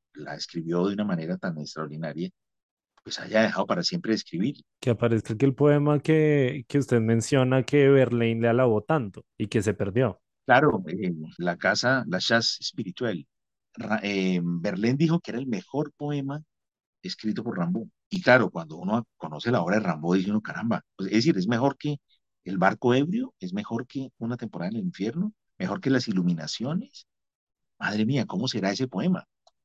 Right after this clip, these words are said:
Speaker 1: Pero ese poema solo lo leyeron tres personas, inclusive de pronto solo dos.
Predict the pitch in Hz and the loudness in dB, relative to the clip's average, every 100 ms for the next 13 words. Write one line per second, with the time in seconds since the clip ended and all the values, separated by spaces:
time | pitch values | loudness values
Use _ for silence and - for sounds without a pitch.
0 | _ _ - 104 107 175 135 113 135 151 | _ _ -2 2 4 4 4 4 4 2
1 | 160 156 127 98 95 127 127 143 - 143 | 2 2 2 2 0 -2 -2 -2 -2 -6
2 | 196 180 - - _ _ _ - 107 107 | -4 -6 -8 -18 _ _ _ -10 -8 -6
3 | 95 117 170 127 101 107 147 147 147 165 | 0 4 4 2 -4 -2 -4 0 0 -2
4 | 233 - | -6 -12